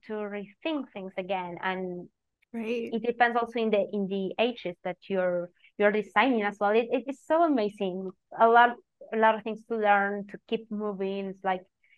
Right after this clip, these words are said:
Speaker 1: you can be, be calm <laughs> in this as being
Speaker 2: Right.
Speaker 1: a designer. You can. <laughs>
Speaker 2: It's almost like,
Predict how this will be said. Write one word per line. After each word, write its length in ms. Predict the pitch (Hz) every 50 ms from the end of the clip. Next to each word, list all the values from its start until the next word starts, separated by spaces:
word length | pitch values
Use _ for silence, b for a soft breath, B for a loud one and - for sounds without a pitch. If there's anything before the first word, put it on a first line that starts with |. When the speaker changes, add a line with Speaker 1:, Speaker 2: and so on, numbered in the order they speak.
| _ _
Speaker 1:
you 160 | - 233 226 226
can 340 | - 233 233 233 226 220 196
be, 680 | 202 214 214 208 208 208 202 190 190 180 180 190 180 - _ _
be 100 | 190 196
calm 460 | 196 - - 180 175 175 170 165 170 - - 214 247 269
<laughs> 260 | - - - 370 - -
in 220 | 233 269 220 214
this 400 | 196 202 196 202 196 196 - - 214 202 - b b b b b b -
as 140 | 196 202 202 214
being 100 | 214 214
Speaker 2:
Right. 220 | 240 247 240 202 180
Speaker 1:
a 40 | 170
designer. 460 | - 190 185 185 185 185 180 175 - _ _ -
You 120 | 185 202
can. 200 | - - - - - - _ -
<laughs> 320 | 262 277 277 262 - - - -
Speaker 2:
It's 180 | 269 277 269
almost 380 | 269 262 262 277 302 330 330 -
like, 300 | 330 302 277 277 -